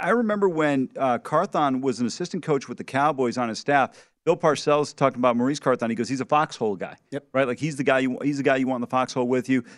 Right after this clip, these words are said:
Speaker 1: I think the fact that he's been around the league all his life, I think will help him immensely. I think he'll do very well. And I think Tennessee's a great situation, you know, for people that out there that are listening that might work in sales. You know, the greatest thing anytime you get a job is you wanna take over a territory that's at the bottom of the ladder.
Speaker 2: Yep.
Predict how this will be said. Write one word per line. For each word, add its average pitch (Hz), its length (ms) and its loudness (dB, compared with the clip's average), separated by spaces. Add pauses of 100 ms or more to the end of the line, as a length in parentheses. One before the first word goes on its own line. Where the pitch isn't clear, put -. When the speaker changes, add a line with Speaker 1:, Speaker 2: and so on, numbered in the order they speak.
(180)
Speaker 1:
I 170 60 2
think 160 120 -2
the 127 60 -2
fact 143 220 0
that 135 60 -2
he's 110 120 -6
been 139 140 -2
around 139 240 0
the 117 60 -4
league 131 220 0 (160)
all 135 180 2
his 113 140 -4
life, 123 320 2 (340)
I 139 120 2
think 123 160 -2
will 117 80 2
help 123 200 0
him 127 160 0
immensely. 120 560 0 (320)
I 123 60 -2
think 123 140 0
he'll 127 80 2
do 123 160 2
very 127 200 4
well. 131 140 4
And 156 100 2
I 156 40 0
think 202 180 -4
Tennessee's 196 380 -6
a - 20 -10
great 135 240 -2
situation, 123 720 -4
you 143 100 -2
know, 139 200 0
for 135 100 -10
people 165 240 -10
that 143 100 0
out 135 160 2
there 135 140 2
that 123 100 2
are 117 60 0
listening 120 320 2
that 113 140 0
might 120 180 0
work 120 220 -2
in 107 80 -2
sales. 143 340 0 (340)
You 165 100 -4
know, 160 40 0
the 127 100 -2
greatest 202 360 0
thing 180 180 -4
anytime 156 340 -2
you 143 60 -2
get 135 140 2
a 117 40 -4
job 131 300 0
is 107 80 -6
you 151 60 -6
wanna 151 180 -4
take 143 220 -4
over 123 160 -2
a 104 40 -6
territory 135 460 -4
that's 107 180 -8
at 98 60 -18
the 95 80 -6
bottom 120 320 0
of 113 60 -4
the 107 80 -6
ladder. 117 340 -2
Speaker 2:
Yep. 151 180 2